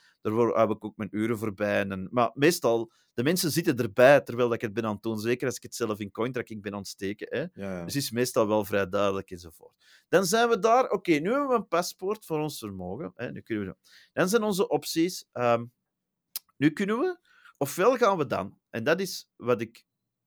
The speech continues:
Speaker 1: eh, dat hangt er vanaf van over hoeveel geld het gaat, hè, en hoe dringend het is, dat uitcashen of wat de mensen hun plannen zijn.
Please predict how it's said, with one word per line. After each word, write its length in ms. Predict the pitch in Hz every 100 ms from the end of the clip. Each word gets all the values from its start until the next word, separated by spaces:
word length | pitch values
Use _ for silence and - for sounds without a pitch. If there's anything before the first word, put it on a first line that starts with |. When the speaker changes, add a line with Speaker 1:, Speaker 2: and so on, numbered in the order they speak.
| _
Speaker 1:
eh, 120 | 101
dat 160 | 98 92
hangt 180 | 127 127
er 80 |
vanaf 260 | 123 131 -
van 160 | 143 123
over 200 | 104 110
hoeveel 240 | 104 104
geld 240 | 98 92 90
het 140 | -
gaat, 260 | - 135 -
hè, 120 | - 214 - _ _ _ _ _
en 120 | 123
hoe 120 | 123
dringend 280 | 104 117 143
het 160 | 143 151
is, 100 | 139
dat 140 | 139
uitcashen 560 | 104 147 - 139 139 120
of 80 |
wat 140 | - 107
de 60 |
mensen 300 | 101 95 -
hun 120 | 95 87
plannen 260 | 101 147
zijn. 300 | 139 143 147